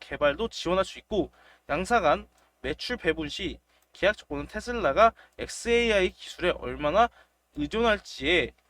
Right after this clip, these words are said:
달려있다고 밝혔다. 자, 그 밑에 보시면 폴라리스 오피스는 전기 자동차 테슬라와 애플의 혼합 현실 헤드셋 비전 프로 등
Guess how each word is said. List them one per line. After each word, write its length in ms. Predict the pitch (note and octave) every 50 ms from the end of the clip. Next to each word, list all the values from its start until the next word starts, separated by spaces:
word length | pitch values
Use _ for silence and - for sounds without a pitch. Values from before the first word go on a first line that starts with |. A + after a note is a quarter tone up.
| _ -
달려있다고 1120 | - - C3+ C3+ D3 F#3+ A3 A3 G#3 - _ - B2 B2 B2+ F#3+ A#3 C4 C#4 C#4+ C#4+ C#4 - _
밝혔다. 1160 | - - D3 C#3 - - C3 A#2 - _ - A#2 A2+ A2+ C#3 D#3 C#3 B2 A#2 A2 G#2 G#2+ - _
자, 160 | - - F#3
그 60 | F#3+
밑에 280 | G3+ F#3 G3+ - - B3+
보시면 560 | - G#3+ A3 - - A#3+ A#3+ B3 B3 G#3+ D#3 - _ _
폴라리스 540 | _ - A#3+ C4 C#4 - F#3+ G3 - - -
오피스는 560 | E3+ D3 - - G#3+ - - F3 C#3+ C3+ C#3+
전기 320 | D3+ - E3 E3 F#3 A3 A3+
자동차 680 | A3+ G#3+ G#3 G3+ G3 - - - A#3 A#3 A#3+ B3 B3 - _ _ _ _ _
테슬라와 880 | - - C4 - - D#4+ D#4+ D4+ A3+ D3 B2+ D3 G3+ F#3 C3+ A#2+ - _ _ _ _ _ _ -
애플의 480 | D3 - - - G#3+ E3 D3+ E3+ G3+ G#3+ _ _ _ _ _
혼합 220 | B3 B3+ C#4 C#4+ - - -
현실 440 | A#3 G#3+ - - C4 C4 B3+ C#4+ - _ _ _ _ _ - -
헤드셋 380 | G3+ G3 - - C#3+ C3+ -
비전 240 | - - - A3 A3+
프로 220 | - - F3 C#3+
등 240 | B2+ F#3 G#3 D#3+ -